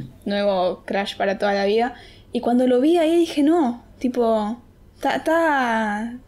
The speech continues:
Speaker 2: una pasa de uva tiene menos
Speaker 1: <laughs>
Speaker 2: arrugas que Sean Penn, boludo. Eh,
Speaker 1: Mira,
Speaker 2: no, me hizo pelota.
Speaker 1: Milo, si querés verlo joven, te recomiendo que veas esta Fast Time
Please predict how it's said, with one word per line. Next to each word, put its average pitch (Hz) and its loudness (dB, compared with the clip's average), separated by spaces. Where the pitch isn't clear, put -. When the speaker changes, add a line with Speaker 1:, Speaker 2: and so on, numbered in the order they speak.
Speaker 2:
una 277 2
pasa 302 -2
de 247 2
uva 226 0
tiene 226 2
menos 226 2
Speaker 1:
<laughs> - -
Speaker 2:
arrugas 233 0
que 220 -2
Sean 226 -4
Penn, 214 -2
boludo. 220 -4
Eh, 202 -2
Speaker 1:
Mira, 131 0
Speaker 2:
no, 277 2
me 254 2
hizo 269 -2
pelota. 247 0
Speaker 1:
Milo, 143 2
si 123 0
querés 147 0
verlo 143 0
joven, 131 -2
te 120 -2
recomiendo 117 0
que 110 0
veas 113 0
esta 110 -2
Fast 123 -2
Time 120 2